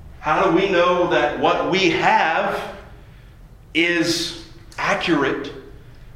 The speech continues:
to what they wrote? Well, that's why manuscripts are so important. That's why we have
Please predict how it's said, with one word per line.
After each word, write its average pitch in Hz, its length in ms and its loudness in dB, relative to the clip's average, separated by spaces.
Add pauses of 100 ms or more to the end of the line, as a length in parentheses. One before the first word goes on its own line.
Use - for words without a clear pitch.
(140)
to 151 100 -6
what 160 220 -2
they 175 140 -2
wrote? - 440 -6 (1800)
Well, 139 80 -14
that's 170 200 -10
why 160 140 0
manuscripts 127 960 -4 (680)
are 110 100 -8
so 110 220 -6
important. 101 420 -10 (1800)
That's 127 280 -8
why 131 380 -2
we 117 120 -6
have 117 540 -6